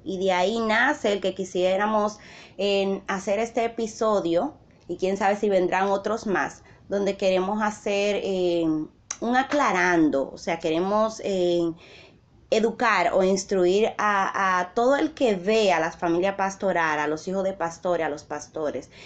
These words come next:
de cómo las cosas son realmente. Y para eso, eh, quise traer a María, que ella también es hija de pastor, y vamos a tener una conversación honesta de,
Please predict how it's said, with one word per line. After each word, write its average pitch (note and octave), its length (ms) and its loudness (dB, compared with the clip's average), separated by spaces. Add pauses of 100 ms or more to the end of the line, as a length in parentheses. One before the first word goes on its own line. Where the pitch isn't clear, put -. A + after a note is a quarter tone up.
(160)
de G3 180 0
cómo A3 720 4
las F#3+ 140 2
cosas G3 340 -2
son G3 300 2
realmente. D#3+ 920 0 (540)
Y B3 320 2
para C#4 320 4
eso, A3+ 400 2
eh, F#3+ 420 2 (160)
quise G#3 220 -2
traer G3 300 2
a G3+ 80 2
María, G#3 500 2 (260)
que G3+ 100 0
ella G3+ 160 2
también G3+ 420 2
es G#3 160 -4
hija F#3+ 200 0
de G3 120 2
pastor, G3+ 540 0 (720)
y G#3+ 240 0
vamos C#4 320 2
a G#4 80 4
tener F#4 180 6
una E4+ 180 4
conversación C#4 560 2
honesta A3+ 540 0
de, F3 480 2